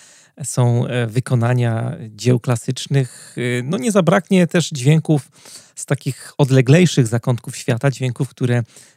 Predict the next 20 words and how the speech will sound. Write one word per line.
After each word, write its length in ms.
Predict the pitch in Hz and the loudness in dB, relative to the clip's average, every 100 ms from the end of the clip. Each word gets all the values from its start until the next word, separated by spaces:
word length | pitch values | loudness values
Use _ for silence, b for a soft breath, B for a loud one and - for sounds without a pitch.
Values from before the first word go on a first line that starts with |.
| B | B
mają 320 | 120 127 131 | -2 2 4
w 80 | 117 | 2
sobie 260 | - 113 117 | -2 -2 -2
dużo 480 | 131 120 113 104 90 | 0 0 0 -4 -8
słońca, 680 | - 131 139 151 151 143 139 139 160 127 | -6 0 2 4 2 0 -2 -8 -14 -12
kuszą 360 | 127 - 123 | -12 -8 -10
taką 300 | - 127 135 | -10 -12 -12
egzotyką, 720 | 135 123 120 - 135 135 127 | -10 -8 -8 -6 -6 -2 -2
kuszą 380 | 120 131 - 120 | -2 -6 -4 -4
plażą, 500 | - 127 127 120 120 117 B B B - | 0 0 0 0 -2 -4 B B B -10
e, 220 | 135 123 | -6 -2
no 120 | 127 | 0
i 80 | 135 | -2
pulsem 540 | - 147 - 139 123 | -2 -4 0 2 4
miejsc, 300 | 117 117 120 | 2 2 -2
w 40 | - | -6
których 400 | 165 135 - _ b b b | -6 -6 -8 _ b b b
te 120 | - | -6
dźwięki 320 | 110 117 110 - | -4 -2 -4 -4
powstają. 540 | 127 - 135 120 | -6 -2 0 0